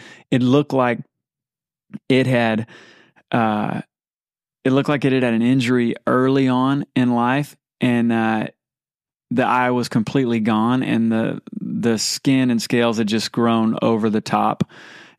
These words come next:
And so it just, the eye was completely missing. There was just the tiniest bit of an indentation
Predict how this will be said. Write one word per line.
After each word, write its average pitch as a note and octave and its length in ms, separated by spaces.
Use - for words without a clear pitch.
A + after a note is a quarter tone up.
And A#2 160
so A#2+ 220
it A#2 80
just, A#2 360
the B2+ 120
eye B2+ 200
was A#2 140
completely A#2+ 540
missing. A2+ 360
There G#2+ 80
was G#2 100
just A2+ 220
the A2+ 100
tiniest B2+ 600
bit B2 120
of A2 100
an A2 120
indentation A2 720